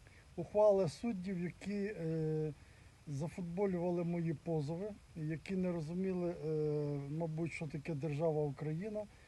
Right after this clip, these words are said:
які не розуміли, що, м, держава Україна не може мати, е, практично таблички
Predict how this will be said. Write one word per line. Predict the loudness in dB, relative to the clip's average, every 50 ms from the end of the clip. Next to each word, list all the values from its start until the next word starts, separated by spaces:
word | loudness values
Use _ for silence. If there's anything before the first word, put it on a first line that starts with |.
| -20 -20 -20 -20 -10 -8
які | -6 -6 -6 -4 -2 0
не | 2 2 2
розуміли, | 2 0 0 -2 0 0 2 2 2 2 0 0
що, | 0 0 0 2 2 0 0 -2 -2 0
м, | 2 4 4 2 2
держава | 0 -2 0 0 2 2 2 2 0 0 -2 -2
Україна | 0 0 0 0 2 2 2 0 0 -2 -2 -2 0
не | 0 2 2 2 2 2 2 0 0 0 0 -2 -2
може | 0 0 0 2 0 0 0
мати, | 0 0 0 0 0 0 -2 -2 -2 -4 -4 -4 0 2 2 0 0 -2 -8 -8 -8 -8 -8 -8 -6 -4 -2
е, | 0 0 0 0 2 0 0 0 -2 -2 -4 -4 -4 -2 -2 -2 -2 -2 -4 -4 -4
практично | -4 -4 -2 0 0 0 0 2 0 -2 -4 -4 -2
таблички | -2 0 2 4 6 6 6 4 2 0 -2 -2 -2 -2